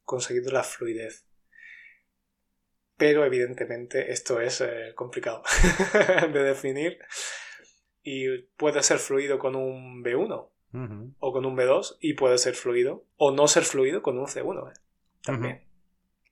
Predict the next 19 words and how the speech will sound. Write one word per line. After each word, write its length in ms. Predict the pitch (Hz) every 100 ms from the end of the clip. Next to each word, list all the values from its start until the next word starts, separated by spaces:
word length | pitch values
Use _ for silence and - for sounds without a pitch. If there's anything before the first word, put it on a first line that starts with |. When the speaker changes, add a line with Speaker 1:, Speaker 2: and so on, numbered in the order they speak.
| _
Speaker 2:
Ujú. 60 | _
Speaker 1:
O 20 |
sea, 220 | - 110
es 60 | 113
que 340 | - 139 117 - - - _
Speaker 2:
Sí. 100 | - - - - _
Speaker 1:
depende 340 | 120 - 170 127
mucho, 380 | 151 131 131
es, 260 | 127 147 -
es 300 | 156 - -
confianza, 680 | - 185 - 147 175 - -
¿eh? 180 | - - -
Es 80 | 143
mucha 240 | 196 147
confianza 640 | 139 135 131 127 131 123 135
en, 500 | 135 131 127 127 131 _ -
en 200 | 139 131
ti 100 | 135
mismo. 440 | 135 135 123 -